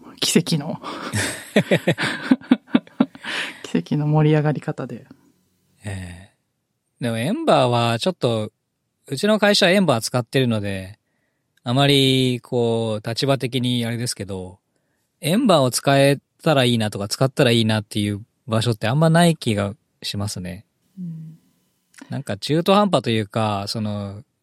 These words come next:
Speaker 2: レ-、さっきのレールズの話もそうですけど、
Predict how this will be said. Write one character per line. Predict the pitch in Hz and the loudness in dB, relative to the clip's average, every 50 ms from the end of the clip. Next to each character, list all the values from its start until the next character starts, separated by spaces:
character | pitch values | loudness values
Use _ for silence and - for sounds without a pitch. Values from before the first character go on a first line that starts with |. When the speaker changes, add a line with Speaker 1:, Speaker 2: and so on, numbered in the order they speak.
| _ _ _ _ _ _ _ - | _ _ _ _ _ _ _ -8
Speaker 2:
レ-、 | 117 131 - | -6 -6 -2
さ | - 196 | 0 0
っ | 214 | 2
き | - 151 | 2 4
の | 117 120 | 4 4
レ | 135 | 4
ー | 160 | 4
ル | 175 170 | 4 4
ズ | 165 175 | 4 4
の | 175 | 4
話 | 160 170 165 165 175 | 6 6 4 4 2
も | 131 - | 2 0
そ | 123 110 | 0 0
う | |
で | 104 | -2
す | 104 - | -2 -4
け | - 101 95 | -6 -8 -6
ど、 | 90 98 104 101 95 92 92 98 | -6 -4 -4 -4 -4 -6 -10 -14